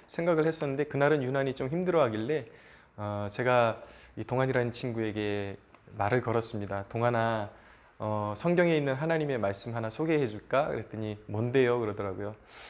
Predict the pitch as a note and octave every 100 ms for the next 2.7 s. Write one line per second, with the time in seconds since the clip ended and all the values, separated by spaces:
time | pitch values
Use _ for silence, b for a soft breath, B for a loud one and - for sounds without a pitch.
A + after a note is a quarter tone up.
0 | B - A2+ A#2 A#2 B2 G#2+ - B B
1 | B B _ - A#2 A2+ A2+ A2 A2+ A2
2 | E3+ F3+ E3+ C3+ D3+ D#3+ G#2